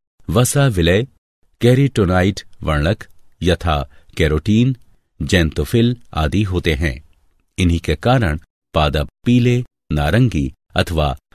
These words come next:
लाल रंग के दिखाई देते हैं। अवर्णी लवक विभिन्न आकृति एवं आकार के रंगहीन लवक होते हैं। यह मंड लवक होते हैं, जिनमें कार्बोहाइड्रेट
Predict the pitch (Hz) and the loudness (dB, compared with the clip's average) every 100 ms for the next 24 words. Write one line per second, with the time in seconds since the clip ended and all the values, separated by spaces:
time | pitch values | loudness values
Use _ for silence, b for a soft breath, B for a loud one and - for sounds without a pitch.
0 | - 82 92 123 131 87 98 113 98 85 | -8 0 2 2 2 0 0 -2 -4 -4
1 | 73 67 _ - - - 78 90 110 110 | -4 -4 _ -6 -4 -2 -2 0 0 0
2 | 76 76 76 64 _ _ _ _ _ _ | 0 -2 -2 -6 _ _ _ _ _ _
3 | _ _ - 120 139 165 170 104 101 76 | _ _ 0 2 4 4 4 4 4 2
4 | - - b b - 101 104 147 - - | -4 -20 b b 0 2 4 2 2 0
5 | 110 127 117 131 127 - 87 90 82 - | -2 0 0 2 0 0 0 2 0 -6
6 | b - 90 87 104 139 - 78 78 b | b -2 -2 0 2 2 2 -2 -2 b
7 | b b 85 131 131 98 92 120 92 73 | b b 0 2 2 0 2 2 2 -2
8 | 73 85 78 80 78 60 - - - - | -4 -4 -2 -2 -2 -4 -10 -20 -20 -20
9 | _ _ - 80 78 73 - b b - | _ _ -6 -2 0 -2 -6 b b -4
10 | 82 123 135 127 71 90 - 80 76 71 | 2 4 4 2 0 -2 -2 -4 -2 -4
11 | 76 - - - - 82 90 82 78 69 | -4 -6 -16 -16 -10 -2 0 0 0 -4
12 | b b b 123 135 143 135 113 82 71 | b b b 2 2 2 0 0 0 0
13 | 92 67 | -2 -2